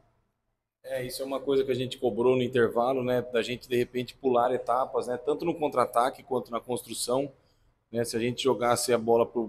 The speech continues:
pro companheiro mais próximo, né, uma marcação baixa da equipe do Confiança, ficava mais fácil deles encaixarem a marcação. Se a gente conseguisse pular a etapa, né, de volante já pro, pro nosso ponta,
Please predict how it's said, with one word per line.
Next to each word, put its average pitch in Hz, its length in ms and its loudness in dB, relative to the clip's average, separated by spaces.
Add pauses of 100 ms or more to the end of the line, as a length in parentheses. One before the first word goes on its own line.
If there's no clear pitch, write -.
(140)
pro 110 100 -12
companheiro 120 440 2
mais 117 220 0
próximo, 127 960 2
né, 117 140 0
uma 120 180 2
marcação 120 560 0
baixa 117 380 4
da 113 100 2
equipe 110 260 -8
do 113 80 -8
Confiança, 120 640 -2
ficava 123 280 4
mais 123 200 2
fácil 120 360 2
deles 123 180 0
encaixarem 123 520 2
a - 20 -2
marcação. 120 580 -2 (480)
Se - 60 -12
a - 20 -6
gente 101 140 -10
conseguisse 123 500 -2
pular 127 220 8
a 123 40 6
etapa, 117 480 4
né, 113 200 2
de 98 160 -4
volante 117 580 4
já 120 180 4
pro, 117 280 0
pro 120 180 -6
nosso 120 280 2
ponta, 127 640 2